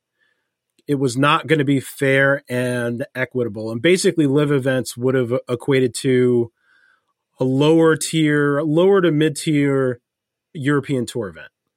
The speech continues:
Um, and if you currently look at the O W G R rankings, there is not a single player within the top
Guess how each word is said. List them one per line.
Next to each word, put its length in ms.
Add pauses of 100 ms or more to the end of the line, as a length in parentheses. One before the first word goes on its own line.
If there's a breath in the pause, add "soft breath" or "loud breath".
(800)
Um, 300
and 140
if 100
you 140
currently 480
look 340 (160)
at 260
the 200
O 160
W 280
G 160
R 120
rankings, 760 (420 soft breath)
there 140
is 100
not 220
a 80
single 920
player 800
within 260
the 100
top 400